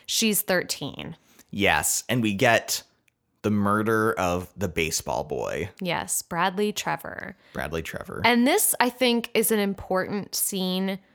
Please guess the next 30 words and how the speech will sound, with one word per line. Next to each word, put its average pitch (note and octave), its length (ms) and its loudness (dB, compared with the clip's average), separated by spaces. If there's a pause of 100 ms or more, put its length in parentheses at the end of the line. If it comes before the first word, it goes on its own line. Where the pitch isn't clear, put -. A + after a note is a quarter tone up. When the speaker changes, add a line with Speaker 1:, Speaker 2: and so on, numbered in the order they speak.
(220)
Speaker 1:
for F3 840 4
viewers A#3 380 2
and G3 180 2
readers C#4 560 2
because G#3 560 0 (260)
we're G#3 120 2
really B3+ 320 4
figuring G#3+ 520 2
out, E3+ 360 2
like, E3+ 240 0
what D#3+ 380 0
the F3+ 100 0
knot D#3 340 0
really E3 260 -4
does D#3 540 -2 (260)
Speaker 2:
Yes. F#2 480 4
Speaker 1:
to B3 80 2
survive. B3+ 680 4 (200)
Um, F#3+ 380 4
we're F3+ 120 2
really G3 240 2
seeing F#3 520 0
it F#3 160 0
in E3+ 140 -2
action, C4 640 0 (440)
and G#3+ 460 6 (280)
we're G#3 280 2
also A3 420 6
being G3+ 340 0
shown F3+ 720 0